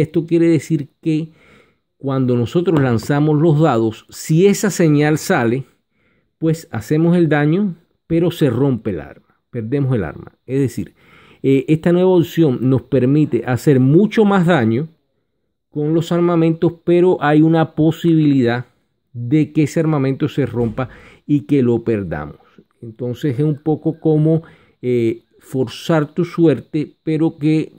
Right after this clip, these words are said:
en muchas ocasiones nos va a salvar. Sobre todo cuando a veces, pues, los, los héroes traen, o los sobrevivientes traen muchísimos armamentos y algunos que no queremos.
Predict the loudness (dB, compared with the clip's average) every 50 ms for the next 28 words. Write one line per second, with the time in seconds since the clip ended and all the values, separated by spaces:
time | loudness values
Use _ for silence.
0 | -20 _ _ -6 -4 -2 0 -2 0 0 0 0 0 0 -2 -4 -6 -4 -6 -4
1 | -4 -4 -6 -6 -6 -6 -4 -4 -4 -6 -6 -6 -8 -8 -8 -10 -12 -14 -16 _
2 | _ _ _ -20 -20 -20 _ -2 0 2 2 2 2 2 2 2 2 2 0 2
3 | 2 2 2 2 2 0 0 -2 -4 -2 _ -2 -2 0 0 2 2 2 0 0
4 | -4 -6 -10 -6 -4 -4 -2 -2 -2 -2 0 0 -2 -4 -4 -6 -6 -4 -4 -4
5 | -4 -4 -6 -8 -10 -6 -4 -2 -2 -2 -2 -2 -2 0 0 0 2 2 2 2
6 | 0 0 -4 -8 -6 -6 -4 -4 -2 -2 -4 -6 -6 -6 -8 -6 -4 -4 -4 -6
7 | -6 -6 -6 -6 -4 -4 -4 -2 -2 -2 -4 -4 -4 -6 -6 -6 -10 _ _ _
8 | _ -20 -20 -20 _ _ _ -4 -2 -2 -2 0 0 2 2 0 -2 -4 -4 -4
9 | -4 -2 -2 -4 -4 -6 -8 -10 -12 -12 -14 -18 -20 -20